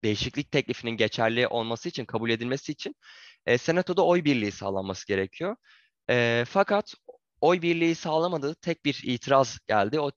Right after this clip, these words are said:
itiraz oyu nedeniyle bu değişiklik kabul edilemedi. E, sonrasında da otuz altmış dokuz oyla genel ilk ana taslak metin, e, ilk yasa tasarısı meclisten, şey, e, senatodan geçti ve temsilciler meclisinin önüne düştü.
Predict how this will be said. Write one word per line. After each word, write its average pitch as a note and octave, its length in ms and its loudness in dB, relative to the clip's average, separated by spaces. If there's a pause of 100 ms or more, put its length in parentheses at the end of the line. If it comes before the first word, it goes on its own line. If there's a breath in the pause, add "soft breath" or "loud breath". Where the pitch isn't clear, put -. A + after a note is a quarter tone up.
(100)
itiraz C3 440 2
oyu A#2+ 160 2
nedeniyle A#2 600 0
bu C#3+ 200 -6
değişiklik - 440 0
kabul C#3+ 280 -4
edilemedi. B2+ 600 0 (600 loud breath)
E, C3 160 2
sonrasında C#3+ 640 0
da F#3 180 2 (120)
otuz C#3 280 -4
altmış D3 320 0
dokuz D#3 280 -4
oyla B2 440 2 (280)
genel B2+ 380 2
ilk B2+ 260 -8
ana B2+ 160 0
taslak G#2 480 -4
metin, B2+ 380 -8 (100)
e, G2+ 140 -2
ilk - 240 -2
yasa A2 180 -2
tasarısı F#2+ 480 -4 (360)
meclisten, A#2+ 600 0
şey, G#2 380 0
e, G2 140 0
senatodan G#2+ 520 -2
geçti B2+ 420 0 (320 loud breath)
ve F3 60 0
temsilciler D#3+ 600 2
meclisinin G#2+ 480 -2
önüne F#2+ 220 -8
düştü. D#3 380 -6